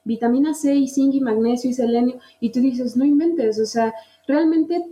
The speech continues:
todo esto ya te lo están vendiendo en forma de una cápsula, en forma de un polvo, cuando lo que... El mensaje que les queremos dar, yo creo que están de acuerdo conmigo,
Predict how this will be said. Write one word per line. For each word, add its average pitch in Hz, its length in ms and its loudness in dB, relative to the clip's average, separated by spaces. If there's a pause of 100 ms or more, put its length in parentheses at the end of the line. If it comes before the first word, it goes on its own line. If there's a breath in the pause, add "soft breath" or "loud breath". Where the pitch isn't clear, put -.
todo 349 300 2
esto 330 460 0
ya 294 180 0
te 330 80 0
lo 285 100 2
están 254 460 -2
vendiendo 254 500 0
en 254 140 0
forma 233 300 0
de 220 80 0
una 214 260 0
cápsula, 262 760 0
en 208 120 0
forma 214 360 0
de 202 260 -2
un 220 240 0
polvo, 226 580 -2 (320 loud breath)
cuando 226 300 2
lo 226 220 0
que... 233 420 -4 (560)
El 240 180 0
mensaje 320 540 0
que 320 80 0
les 220 240 -2
queremos 240 480 0
dar, 214 320 0
yo 233 120 0
creo 226 200 -2
que 233 60 -2
están 220 220 -2
de 220 60 0
acuerdo 208 300 -2
conmigo, 202 500 -2